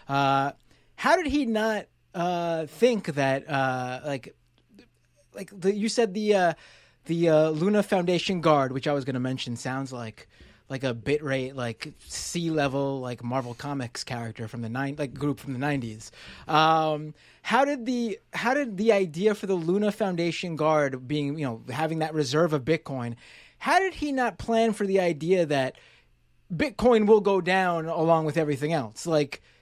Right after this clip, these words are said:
that's usually how it works. Very rarely do we see, um, that not happen.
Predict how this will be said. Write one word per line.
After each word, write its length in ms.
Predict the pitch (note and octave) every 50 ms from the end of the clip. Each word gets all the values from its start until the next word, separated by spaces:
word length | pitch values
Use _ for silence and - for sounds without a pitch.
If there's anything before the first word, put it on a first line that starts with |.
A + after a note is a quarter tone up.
| _ _
that's 260 | - A#3 A#3 A3+ -
usually 260 | A3 A3+ G3 F#3+ G#3 F#3+
how 200 | F#3+ G3 G3+ F#3+
it 80 | G3
works. 280 | A3+ B3+ G3+ C#3+ C3 C#3+
Very 240 | D#3 F#3 A3 A3+ G#3
rarely 500 | F#3 G3 G3+ G#3+ A3 G#3 G3+ G3 F3+ E3+
do 200 | C#3+ D3+ E3 E3+
we 160 | E3+ E3 D3
see, 440 | - - G#3 G#3+ F#3+ E3 D3 C#3 - _ _ _ _ _ _ _ _ _ _ _ _ _ _ _ _ _ _ _ C#3+
um, 580 | C#3 C#3+ C#3 C#3 C3+ C3 C3 B2+ B2+ C3+ - -
that 340 | D#3 C#3 A#2+ D#3 D#3+ D#3+ C#3+
not 260 | C#3+ D3+ D#3+ D#3 D3
happen. 340 | D#3+ E3+ F3 E3+ C3+ G#2+